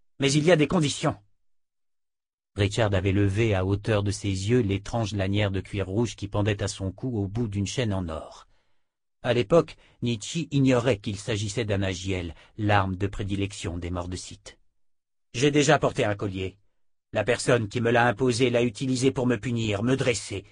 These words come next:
et me briser. C'est à cela que sert cet instrument. On le met à une bête ou à un ennemi. Le seul destin possible pour un homme pareil, avait pensé Nietzsche. J'ai fait à cette personne la même offre qu'à vous.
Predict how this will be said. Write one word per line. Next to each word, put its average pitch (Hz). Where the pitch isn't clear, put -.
et 160
me 147
briser. 123
C'est 160
à 147
cela 147
que 120
sert 120
cet 113
instrument. 104
On 101
le 110
met 123
à 117
une 120
bête 120
ou 95
à 98
un 104
ennemi. 127
Le 107
seul 107
destin 104
possible 101
pour 104
un 101
homme 101
pareil, 90
avait 95
pensé 87
Nietzsche. -
J'ai 135
fait 151
à 147
cette 147
personne 135
la 123
même 127
offre 113
qu'à 101
vous. 78